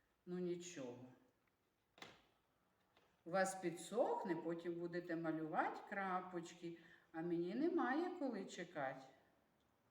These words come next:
Ось так пальчиком малюємо крапочки.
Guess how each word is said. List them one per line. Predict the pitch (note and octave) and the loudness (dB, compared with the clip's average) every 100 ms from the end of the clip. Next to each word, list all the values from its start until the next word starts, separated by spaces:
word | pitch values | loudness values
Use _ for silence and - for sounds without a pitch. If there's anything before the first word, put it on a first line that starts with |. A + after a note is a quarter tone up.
| _ _ _ _ _ _ _ _ _ _ _ _ - | _ _ _ _ _ _ _ _ _ _ _ _ -8
Ось | E3 - | -6 0
так | D3+ C#3+ - | 0 0 0
пальчиком | G#3+ A4+ - C4+ - F#3+ F3 | 0 2 0 -2 -2 -4 0
малюємо | D#3 C#3+ F3 C#4+ D4+ B3+ B3 B3 | 0 0 2 4 4 4 0 -2
крапочки. | D3 D3 C#3+ C#3+ C3+ - - B2+ | -4 -2 -4 -6 -8 -10 -12 -16